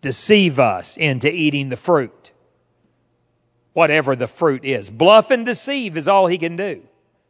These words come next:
And it's all about disconnecting us from God, because we started off in John fifteen. If we don't abide,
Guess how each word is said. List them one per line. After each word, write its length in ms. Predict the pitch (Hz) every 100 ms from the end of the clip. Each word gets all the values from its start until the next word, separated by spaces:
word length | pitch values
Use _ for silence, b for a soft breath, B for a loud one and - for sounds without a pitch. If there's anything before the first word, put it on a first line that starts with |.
| _ _ _ _ _ _ -
And 140 | 147
it's 180 | 139 -
all 420 | 165 175 175 180
about 500 | 147 143 139 139 135
disconnecting 840 | 160 156 - 170 143 139 156 139
us 160 | 139 123
from 240 | - 127
God, 360 | 156 196 147 - B B B
because 580 | 139 - 214 214 175 131
we 100 | 151
started 380 | - 196 165 165
off 200 | 165 151
in 80 |
John 280 | 135 147 143
fifteen. 640 | - 131 - 220 196 110 - b b
If 160 | 143
we 200 | 143 226
don't 240 | 226 202 156
abide, 760 | 131 143 175 151 104 95 90